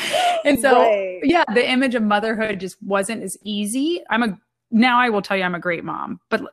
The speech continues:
Speaker 1: you know, like, at the time I was thinking, "You, you surely didn't pick the parent that, you know, could have been missing." Um, and then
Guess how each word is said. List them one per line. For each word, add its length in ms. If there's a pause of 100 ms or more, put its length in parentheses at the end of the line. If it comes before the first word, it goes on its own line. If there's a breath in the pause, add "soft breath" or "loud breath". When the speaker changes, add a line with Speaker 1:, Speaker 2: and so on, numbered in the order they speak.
(100)
Speaker 1:
you 100
know, 60
like, 140
at 80
the 80
time 320
I 80
was 120
thinking, 300
"You, 300
you 120
surely 340
didn't 240
pick 240 (300)
the 80
parent 420
that, 160
you 120
know, 220
could 160
have 140
been 160
missing." 420 (540 loud breath)
Um, 540 (340)
and 180
then 320